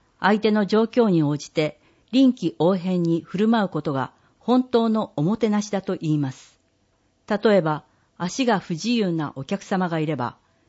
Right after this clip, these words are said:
器の位置を変えたり、そっと手を添えるなどします。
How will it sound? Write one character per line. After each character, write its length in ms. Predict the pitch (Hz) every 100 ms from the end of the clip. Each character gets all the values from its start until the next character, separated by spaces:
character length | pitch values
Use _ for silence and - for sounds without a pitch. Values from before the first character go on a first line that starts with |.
| _ -
器 240 | 156 - 202 202
の 140 | 190
位 100 | -
置 220 | 208 196
を 100 | 147 -
変 140 | 147
え 40 | 139
た 160 | 135
り、 160 | 123 - _ _ _ _
そ 200 | - 156
っ 60 | -
と 160 | - -
手 220 | - 254
を 100 | 190
添 220 | - 170
え 60 | 196
る 80 | 202
な 140 | 202
ど 100 | 143
し 160 | - 135
ま 100 | 131
す。 240 | - _